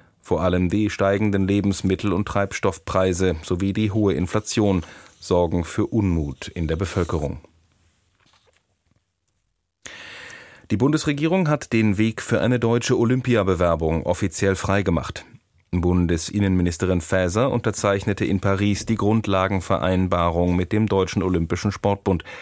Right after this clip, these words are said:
Faeser sagte, Olympia in Deutschland sei ein wichtiges Zeichen. D-O-S-B-Präsident Weikert betonte, er freue sich über die Unterstützung der Bundesregierung. Diese werde auch im Ausland gesehen.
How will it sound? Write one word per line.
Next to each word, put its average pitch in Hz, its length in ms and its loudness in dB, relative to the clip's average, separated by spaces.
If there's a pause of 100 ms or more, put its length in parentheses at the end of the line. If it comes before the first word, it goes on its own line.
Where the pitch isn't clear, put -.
(320)
Faeser 85 420 2
sagte, 92 500 0
Olympia 107 560 2
in 92 140 2
Deutschland 92 480 0
sei 107 120 2
ein 101 180 2
wichtiges 104 440 -2
Zeichen. 98 440 -2 (680)
D-O-S-B-Präsident 87 1120 0
Weikert 92 380 0
betonte, 113 520 0
er 113 260 0
freue 110 400 2
sich 90 260 -2
über 92 220 0
die 92 100 0
Unterstützung 98 720 0
der 90 80 2
Bundesregierung. 87 840 0 (480)
Diese 80 260 0
werde 82 260 2
auch 80 120 0
im 110 140 2
Ausland 90 480 0
gesehen. 78 540 -2